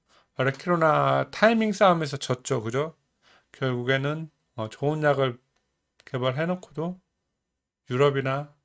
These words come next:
아, 미국 에프디에이 승인까지도 받지 못하는 그런 불상사가 났는데 유럽에도, 어, 사실은 대규모 수출을 원했지만 오미크론이라는 변이 때문에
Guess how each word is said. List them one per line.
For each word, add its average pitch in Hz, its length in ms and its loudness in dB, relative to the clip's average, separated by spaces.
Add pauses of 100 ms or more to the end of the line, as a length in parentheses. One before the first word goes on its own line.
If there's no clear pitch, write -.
(240)
아, 117 120 -8
미국 135 500 -8 (140)
에프디에이 131 460 -4
승인까지도 139 1300 -8 (380)
받지 - 320 -8
못하는 131 400 -4
그런 123 180 -4
불상사가 127 520 -4
났는데 120 540 -6 (520)
유럽에도, 175 840 4 (200)
어, 117 160 -8
사실은 143 420 -6
대규모 127 400 -4
수출을 120 560 -6 (460)
원했지만 139 680 -4 (500)
오미크론이라는 135 1300 -4
변이 123 420 -6
때문에 120 640 -6